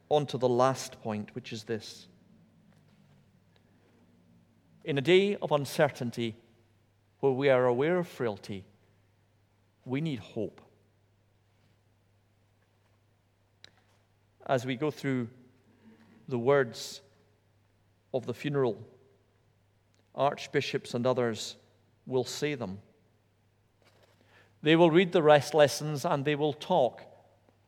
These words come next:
of the faith in Jesus Christ, who is the resurrection from the dead, who offers the forgiveness of sins and the life everlasting. And politicians and the,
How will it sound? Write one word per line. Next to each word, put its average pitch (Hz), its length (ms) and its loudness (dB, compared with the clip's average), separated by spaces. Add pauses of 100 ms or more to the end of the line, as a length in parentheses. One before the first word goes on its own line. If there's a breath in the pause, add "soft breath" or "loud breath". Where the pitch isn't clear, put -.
(220)
of 135 240 2
the 135 80 -4
faith 175 460 -2 (140)
in 143 180 -4
Jesus 131 340 -4
Christ, 156 460 0
who 147 140 -6
is 131 160 -2
the 135 100 -4
resurrection 143 880 -2 (140)
from 131 160 -8
the 123 80 -4
dead, 139 480 -2 (840)
who 147 140 8
offers 156 300 6
the 156 80 -4
forgiveness 151 640 0
of - 80 -8
sins 156 420 -2
and 127 140 0
the 123 60 2
life 127 300 0
everlasting. 117 640 -4 (1120)
And 139 140 -2
politicians 226 720 10
and 180 140 4
the, 165 160 6